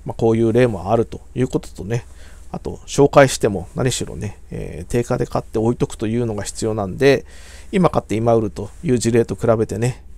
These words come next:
えー、紹介しても誰かの不利益になるということがないんで、紹介しやすいんで、まあ、今後もリクエストとかね、えー、もうちょっとこういうの知りたいというのがあればね、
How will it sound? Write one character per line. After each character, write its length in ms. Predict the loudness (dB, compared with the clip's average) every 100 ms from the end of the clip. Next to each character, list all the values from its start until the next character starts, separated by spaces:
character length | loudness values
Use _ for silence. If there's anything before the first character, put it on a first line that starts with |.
| -12
え 140 | -12
ー、 20 |
紹 160 | -8 -2
介 160 | 0
し 80 | 0
て 80 | -4
も 120 | -2
誰 180 | 2 2
か 120 | 2
の 80 | -4
不 140 | -4
利 80 | 0
益 200 | 0 -2
に 60 | -4
な 80 | -4
る 100 | -6
と 100 | -8
い 60 |
う 60 | -8
こ 120 | -8
と 80 | -8
が 120 | -6
な 120 | -4
い 80 | -4
ん 80 | 2
で、 240 | 4 4 0 -16
紹 180 | -4 -2
介 140 | -2
し 140 | -4 -4
や 80 |
す 120 | -4 -6
い 40 |
ん 60 | -8
で、 180 | -12 -16 -16 -14 -12 -12
ま 80 | -12
あ、 60 | -4
今 100 | 0
後 160 | 2
も 200 | 0 -4 -10 -10
リ 140 | -6 0
ク 80 |
エ 40 | 0
ス 100 | 0
ト 100 | -6
と 80 | -8
か 120 | -10
ね、 200 | -10 -12 -14
え 80 | -10
ー、 20 |
も 120 | -8
う 20 | -8
ち 100 | -10
ょ 0 |
っ 20 |
と 80 | -4
こ 120 | -2
う 20 |
い 40 |
う 20 | -2
の 60 |
知 120 | -4
り 60 | -4
た 120 | -2
い 80 | -4
と 140 | -6 -8
い 80 | -4
う 40 |
の 80 | -4
が 120 | -4
あ 20 | -6
れ 80 |
ば 120 | -6 -6
ね、 220 | -6